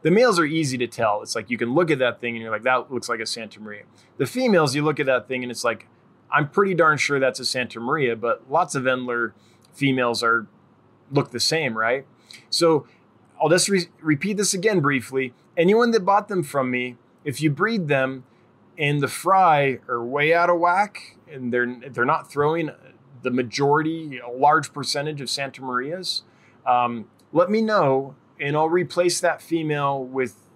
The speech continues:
one of my own that, that I have bred and, and is proven out, okay? 'Cause I'd hate for you to get that female and then be like, "Oh man, I spent eighty-five bucks and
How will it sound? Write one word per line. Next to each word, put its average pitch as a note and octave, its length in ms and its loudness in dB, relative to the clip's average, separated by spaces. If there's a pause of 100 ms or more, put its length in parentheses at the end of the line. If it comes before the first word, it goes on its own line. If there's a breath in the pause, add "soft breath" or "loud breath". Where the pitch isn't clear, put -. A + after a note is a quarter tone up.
(300)
one D3+ 160 2
of D#3 80 2
my C#3 200 2
own C3 280 0 (280)
that, A#2+ 260 -6
that B2+ 100 0
I A2 80 2
have D3+ 400 0
bred A2+ 320 -4
and, A2+ 180 -12 (160)
and A2 300 -12
is A#2+ 160 -6
proven A#2+ 460 -2
out, G2 240 -6 (120)
okay? A#2+ 320 -4 (480 loud breath)
'Cause - 140 -4
I'd C3+ 100 2
hate F#3 200 2
for E3+ 80 -6
you F3 120 6
to C#3 280 2 (720)
get D#3+ 240 2
that C3 260 2
female A#2+ 560 -4 (1160 soft breath)
and C3 420 -2
then B2+ 220 2
be B2 140 -4
like, A2 480 -4
"Oh D#3+ 180 4
man, E3+ 320 -2
I - 20 -10
spent C3+ 320 -8
eighty-five C#3+ 540 -4
bucks C3+ 420 -2
and G#2 320 -12